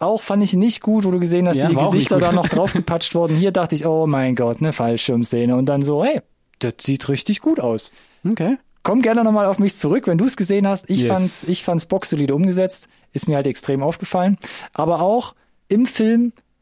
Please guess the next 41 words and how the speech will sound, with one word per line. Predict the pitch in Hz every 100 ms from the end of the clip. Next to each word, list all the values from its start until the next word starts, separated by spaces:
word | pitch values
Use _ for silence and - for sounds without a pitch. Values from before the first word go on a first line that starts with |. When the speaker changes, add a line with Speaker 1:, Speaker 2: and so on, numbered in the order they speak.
| -
Speaker 1:
irgendwann | 190 214 196
gibt's | 185
eine | 175 180
Szene, | - 185 185
wo | 160 151
Gal | 151 160
Gadot | 156 156 165 -
mit | 143 143 - -
ihrer | 147 139
Widersacherin | 147 165 156 143 139
durch | 139
die | - 113
Wüste | 147 202 - 208 226 208 -
läuft. | 127 127 151 240 233 -
Plötzlich | - 165 - 165
super | - - - 240 269 202
harter | 185 185 170
Cut, | - 175 -
was | 139
das | - -
Lighting | 147 160 226 208
angeht. | 196 196 196 208
Sie | - 147
haben | 143 151 151 - -
ein | - 127
bisschen | - 226 - 196
anderes | 175 180 165 -
Kostümstyling. | 147 - - 208 226 - 180 190 214 208 - _ _
Und | - 156 147
sie | 139 135
standen | - 156 151 127
hundert | 165 220 180 -
Pro | - 156 151
im | 139 127
Volume | 123 143 165 147 160
von | 190 156
The | 131
Mandalorian, | 131 127 120 139 135 127
wo | 117
ich | 117
dachte | 120 - 113 107 107